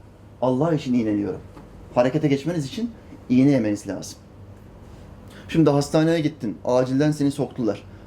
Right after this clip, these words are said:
Doktor sana ilk ne veriyor? Hemen iğneyi sokuyor, serum takıyor. Acı veriyor mu iğne? Veriyor. Ama o serumu bir yiyorsun, bir saat sonra hemen canlanıyorsun. "Hemen spora gitmem lazım." diyorsun. <laughs> Serumun içine artık ne koyuyorlarsa.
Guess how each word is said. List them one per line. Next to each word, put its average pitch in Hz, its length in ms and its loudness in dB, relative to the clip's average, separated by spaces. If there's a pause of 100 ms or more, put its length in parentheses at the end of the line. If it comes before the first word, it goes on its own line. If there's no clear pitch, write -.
(120)
Doktor 147 280 2
sana 151 200 2
ilk 151 180 0
ne 185 120 -2
veriyor? 123 280 0 (760)
Hemen 131 280 2
iğneyi 113 400 2
sokuyor, 135 600 0 (400)
serum 117 300 -2
takıyor. 95 300 -8 (720)
Acı 156 200 4
veriyor 202 240 6
mu 214 80 4
iğne? 185 300 2
Veriyor. 156 340 4 (340)
Ama 135 220 2
o 143 100 2
serumu 143 400 4
bir 202 60 -6
yiyorsun, 143 360 0
bir 156 60 -4
saat 139 280 2
sonra 143 320 -2 (580)
hemen 123 260 0
canlanıyorsun. 107 500 -2
"Hemen 147 160 6
spora 147 280 2
gitmem 131 320 2
lazım." 113 260 -2
diyorsun. 110 260 -6 (320)
<laughs> - 340 -14
Serumun 160 400 4
içine 156 200 4
artık 135 240 0
ne 160 100 2
koyuyorlarsa. 147 480 4